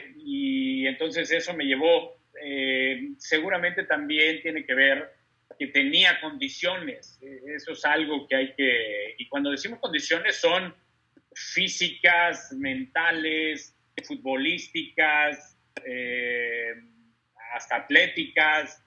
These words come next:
Hay muchos factores que se tienen que conjugar para esta estadística que tú mencionas de que uno de cinco mil llega a la élite. Eh, entonces, pues tuve esos, esos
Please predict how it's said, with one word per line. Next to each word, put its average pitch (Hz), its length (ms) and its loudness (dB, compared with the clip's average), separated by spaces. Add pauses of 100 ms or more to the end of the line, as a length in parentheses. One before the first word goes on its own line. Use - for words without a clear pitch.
(160)
Hay 147 100 -4
muchos 240 300 -10
factores 226 600 -6
que 170 100 -4
se - 200 -8
tienen 196 480 -6
que 151 120 -14
conjugar 143 540 -2
para 151 180 2
esta 156 160 -2
estadística 151 540 -4
que 131 100 -6
tú 180 140 -12
mencionas 165 400 -6
de 135 100 -4
que 151 240 -10
uno 190 280 -6
de 165 120 4
cinco 147 380 -8
mil 170 320 2
llega 143 260 2
a 135 40 2
la 139 180 4
élite. - 460 -4 (400)
Eh, 117 840 -4 (480)
entonces, 170 680 2 (420)
pues 147 300 -2
tuve 170 360 6
esos, 175 460 0
esos 139 360 -10